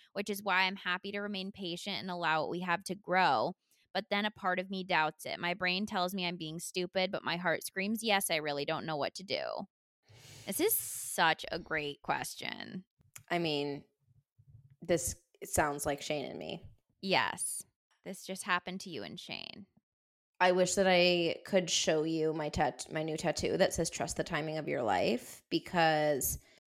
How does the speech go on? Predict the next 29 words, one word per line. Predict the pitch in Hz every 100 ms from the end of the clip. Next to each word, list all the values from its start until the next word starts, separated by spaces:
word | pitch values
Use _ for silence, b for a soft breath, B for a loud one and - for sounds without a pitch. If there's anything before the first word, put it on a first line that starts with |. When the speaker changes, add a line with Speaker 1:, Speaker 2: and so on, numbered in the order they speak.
| -
Speaker 2:
just | 170 160 185 226 -
from | - 269 254
the | 208
way | 185 165
you | 180 175
phrase | 165 - 165 160 175 170
your | 151
question, | - - 147 - - 196 214 254 285 285 _ _ _ -
okay, | 175
I'm | 113
gonna | 165 170
say | 120
a |
couple | - - 135
things. | 67 62 - - - _ _ _ _ _ - -
It's | 175 -
probably | 175 151
gonna | 147
be | 147
non-, | 131 - - -
nonlinear. | 127 156 143 127 85 - b b
From | - 214
the | 202
way | 180 196
that | 269 -
you | 277
phrased | - 170 170 185 185
your | 175
question, | 170 156 - 185